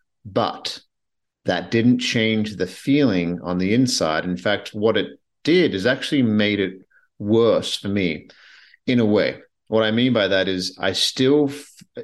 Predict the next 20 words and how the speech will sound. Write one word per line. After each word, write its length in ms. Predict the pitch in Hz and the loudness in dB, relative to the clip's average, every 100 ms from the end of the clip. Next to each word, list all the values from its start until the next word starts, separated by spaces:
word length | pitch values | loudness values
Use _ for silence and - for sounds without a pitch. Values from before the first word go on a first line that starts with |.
| - | -14
the, 400 | 113 110 101 - 107 | 0 2 2 0 0
the, 480 | 110 104 101 92 - _ _ _ _ _ _ _ _ _ _ _ - | 2 4 0 -2 -8 _ _ _ _ _ _ _ _ _ _ _ -6
the 200 | 113 107 | -2 0
remnants 800 | 107 123 143 151 139 123 123 - | 2 2 2 2 4 2 0 0
of 280 | 104 92 | -2 -2
being 300 | 104 110 104 | 0 0 0
bullied, 540 | 92 107 107 107 113 107 | 0 2 4 2 0 -2
the 140 | 101 | -2
remnants 520 | 98 110 123 120 - | 0 2 2 0 -2
of 180 | 110 92 | -6 -4
being 280 | 104 98 92 | -2 -2 -2
skinny 580 | - - - 107 107 107 | -4 -6 -2 2 2 2
and 160 | 98 | 0
growing 300 | 95 101 101 | 0 0 0
up 120 | 104 98 | -2 -2
a 60 | |
very 220 | 90 98 | -2 0
skinny 500 | 95 - - 101 95 | 0 -2 -2 -2 -2
kid 380 | 90 - 95 95 | -4 0 2 2
and 260 | 90 80 | 0 -2